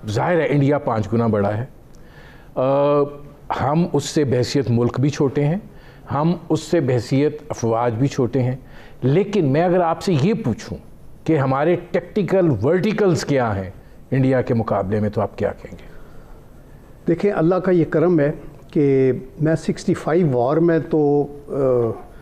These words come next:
Speaker 2: कॉलेज का स्टूडेंट था और मैंने उसी वक्त apply किया और सिक्सटी सिक्स में मैं पीएमए में आ गया।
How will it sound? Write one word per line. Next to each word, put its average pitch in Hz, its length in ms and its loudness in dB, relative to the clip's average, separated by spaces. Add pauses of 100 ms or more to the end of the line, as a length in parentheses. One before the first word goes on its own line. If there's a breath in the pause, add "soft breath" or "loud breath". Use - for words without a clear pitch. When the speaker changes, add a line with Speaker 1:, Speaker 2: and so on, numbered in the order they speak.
(200 loud breath)
Speaker 2:
कॉलेज 135 300 -2
का 143 120 -2
स्टूडेंट 147 460 0
था 135 160 -4
और 127 300 0
मैंने 135 200 2
उसी 175 200 0
वक्त 139 300 0
apply 131 300 0
किया 139 220 2
और 123 80 2
सिक्सटी - 380 -2
सिक्स - 340 -4
में 135 140 2
मैं 123 260 0 (400 loud breath)
पीएमए 131 340 2
में 117 140 0
आ 101 120 -2
गया। 107 200 -2